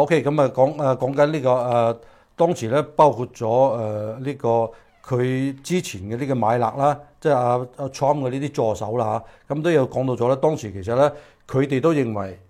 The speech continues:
佢哋睇唔到有證據呢，好多證據，即係當然係競選之夜啦，好，睇唔到好多證據啦，係證明呢一個，嗯，競選，呃，呢個投票入邊係有舞弊嘅。但係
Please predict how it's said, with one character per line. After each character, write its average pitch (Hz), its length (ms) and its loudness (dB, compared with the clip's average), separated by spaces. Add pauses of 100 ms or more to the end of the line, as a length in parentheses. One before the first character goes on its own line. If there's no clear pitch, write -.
(180)
佢 131 100 -6
哋 127 120 -4
睇 131 160 0
唔 120 120 -4
到 117 160 0
有 127 120 0
證 120 200 -8
據 113 140 -4
呢， 131 100 0
好 113 220 -4
多 139 180 -2
證 113 240 -8
據， 107 260 -8 (120)
即 - 100 -4
係 175 40 -10
當 196 120 2
然 156 160 4
係 131 60 -6
競 123 260 -4
選 131 160 -6
之 147 120 -6
夜 117 180 0
啦， 131 160 -2 (540)
好， 143 260 -6
睇 151 120 4
唔 143 100 0
到 143 80 6
好 127 160 0
多 156 120 2
證 127 220 -4
據 120 140 0
啦， 143 200 4
係 120 120 -4
證 113 160 -8
明 101 240 -10
呢 113 80 -6
一 135 180 0
個， 113 400 -2
嗯， 104 340 -10 (640)
競 120 260 -2
選， - 240 -16
呃， 117 120 -8
呢 139 140 -6
個 123 260 -2
投 104 180 -10
票 117 180 -4
入 - 60 -8
邊 131 100 -6
係 117 160 -2
有 110 120 -4
舞 104 180 -8
弊 104 120 -8
嘅。 101 220 -8 (400)
但 123 220 -2
係 113 80 -10